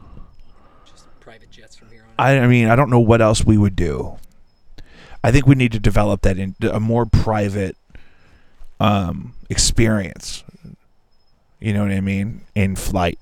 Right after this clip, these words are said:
Speaker 2: because what I did yesterday is not okay with me. And I'm gonna have to do it one more time to get home. But once I'm home,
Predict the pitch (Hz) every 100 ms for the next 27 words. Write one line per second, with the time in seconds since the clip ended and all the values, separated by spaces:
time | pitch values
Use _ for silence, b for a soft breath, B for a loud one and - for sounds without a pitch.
0 | - 98 - 98 87 87 - - 104 110
1 | 117 131 110 110 98 95 - 98 92 92
2 | 101 90 87 - 87 98 104 98 104 156
3 | - B B B B B B B B B
4 | B B - 101 98 92 90 87 90 -
5 | - 104 107 107 101 113 117 104 110 110
6 | 110 117 120 117 107 113 113 131 123 107
7 | 117 110 143 135 131 147 196